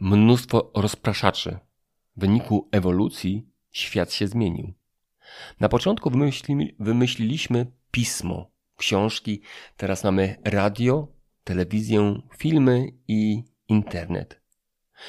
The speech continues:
Wolimy obejrzeć film, wolimy zagrać w grę na PlayStation, wolimy obejrzeć kilka postów od znajomych na Facebooku, niż usiąść i pogadać z kimś. Nie słuchamy też przeważnie dlatego,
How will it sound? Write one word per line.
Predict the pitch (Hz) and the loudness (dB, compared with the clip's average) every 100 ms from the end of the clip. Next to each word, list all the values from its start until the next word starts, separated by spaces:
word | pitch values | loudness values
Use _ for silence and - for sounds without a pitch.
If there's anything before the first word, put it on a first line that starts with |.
| - - | -14 2
Wolimy | 107 131 127 | 6 8 6
obejrzeć | 107 113 104 - | 6 2 0 -2
film, | - 127 151 107 | -2 0 0 2
wolimy | 104 104 101 92 | 2 2 2 2
zagrać | 101 104 - - - | 0 -2 -8 -12 -14
w | 87 - | -12 -2
grę | 104 104 | 2 4
na | 104 95 | 2 0
PlayStation, | 95 92 - 107 127 135 127 - - | -2 -2 -2 -2 0 -4 -6 -12 -2
wolimy | 104 104 104 | 2 4 4
obejrzeć | 98 95 104 98 - - - | 2 0 0 -2 -6 -12 -8
kilka | 110 - 92 | -6 -4 -6
postów | - 98 131 - 151 | -2 0 0 -2 -4
od | 113 | -4
znajomych | 123 117 120 117 117 | 0 0 2 0 -2
na | 117 | -2
Facebooku, | 123 113 113 117 127 123 - _ _ _ | -4 -4 -6 -6 -6 -8 -10 _ _ _
niż | - 104 101 - _ | -4 -2 -2 -4 _
usiąść | 104 107 139 170 - - _ _ - | -8 -4 -2 -2 -6 -16 _ _ -6
i | 117 120 120 120 127 - _ - | -4 -2 -2 -2 -4 -10 _ -8
pogadać | 135 98 87 58 | -4 -2 -4 -8
z | - | -10
kimś. | - 90 - _ _ _ _ _ _ _ _ _ _ _ _ _ _ - | -8 -8 -10 _ _ _ _ _ _ _ _ _ _ _ _ _ _ -2
Nie | 110 | -2
słuchamy | - 127 180 214 | 0 -2 -2 0
też | - 131 - | 0 -2 -2
przeważnie | - 113 98 139 117 113 | -2 -2 0 0 0 -2
dlatego, | 95 92 - 131 117 87 85 87 | 0 -2 -2 -4 -2 0 0 -2